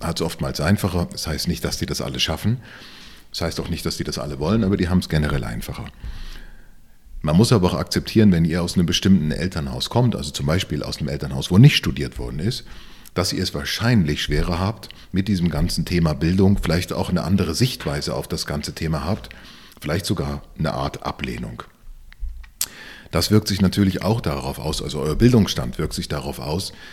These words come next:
welche Möglichkeiten ihr habt, aber nicht alleine. Bildung alleine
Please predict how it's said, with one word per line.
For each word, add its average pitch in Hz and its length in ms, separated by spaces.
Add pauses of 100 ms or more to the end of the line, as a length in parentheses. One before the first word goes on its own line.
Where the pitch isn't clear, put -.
(120)
welche 92 240
Möglichkeiten 104 680
ihr 65 120
habt, - 200
aber 76 160
nicht 101 320
alleine. 135 480 (760)
Bildung 120 540
alleine 73 540